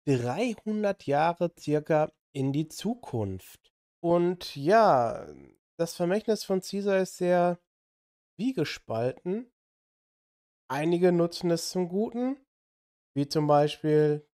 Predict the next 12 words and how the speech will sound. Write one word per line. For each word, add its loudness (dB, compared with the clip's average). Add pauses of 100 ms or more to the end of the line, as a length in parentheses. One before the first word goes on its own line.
(360)
dann 2
den 0
Clan, 2
den 0
wir 0
jetzt, -2
ähm, 0 (320)
kennenlernen, 0 (720)
wo 0
zum -6
Beispiel, -2
ähm, -4